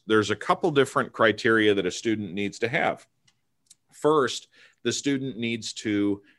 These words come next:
um, uh, graduate from a university program that's F A A approved. Okay. And so, uh, obviously for Liberty, we've got a few different degrees.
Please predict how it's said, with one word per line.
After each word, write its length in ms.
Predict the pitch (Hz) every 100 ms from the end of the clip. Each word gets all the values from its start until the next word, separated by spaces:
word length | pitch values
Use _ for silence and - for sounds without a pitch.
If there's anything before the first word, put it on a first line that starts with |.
| _ -
um, 580 | 90 90 87 82 78 - _ _
uh, 220 | 87 76 65 80 -
graduate 1000 | 90 107 104 147 147 151 131 123 123
from 220 | - 107 90
a 40 |
university 760 | 90 117 156 123 117 - 120 110
program 800 | - 107 98 87 82 80 87 - _ _ _ _ _ _ _ _ _
that's 300 | 95 - - 110
F 240 | 120 -
A 40 |
A 360 | 117 101 98 95
approved. 540 | 90 - 82 - - - _ _ _
Okay. 380 | 95 85 90 -
And 140 | 90
so, 300 | 87 - 104 104 - - -
uh, 160 | 117 -
obviously 480 | 120 117 113 - 110
for 160 | 101 98
Liberty, 500 | 101 123 120 104 98
we've 240 | 104 98
got 140 | 107 101
a 60 |
few 180 | 98 104
different 320 | 113 127 110
degrees. 580 | 120 110 98 87 92